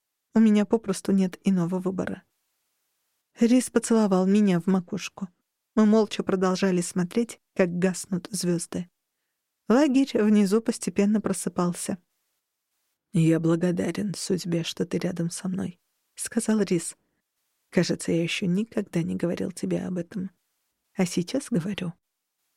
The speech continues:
Я заморгала, не позволяя слезам пролиться, взяла руку Риза и приложила ее к своему сердцу.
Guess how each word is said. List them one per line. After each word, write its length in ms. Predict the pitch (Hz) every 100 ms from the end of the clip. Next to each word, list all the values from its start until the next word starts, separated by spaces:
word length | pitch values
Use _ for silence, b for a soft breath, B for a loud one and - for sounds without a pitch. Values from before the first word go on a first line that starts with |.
| _ _ _ _ _
Я 220 | 208 214
заморгала, 600 | 202 214 196 175 208 247
не 140 | 247 233
позволяя 560 | 190 185 190 190 190
слезам 500 | 185 - 202 190 185
пролиться, 680 | 175 190 190 185 - - 190 _ _ _
взяла 340 | - 208 277 294
руку 260 | 196 175
Риза 340 | 185 240 - 208 _ _ _
и 60 | -
приложила 520 | - 233 220 208 247
ее 320 | 202 190 196
к 60 | 202
своему 360 | - 185 180 175
сердцу. 560 | - 175 - - 185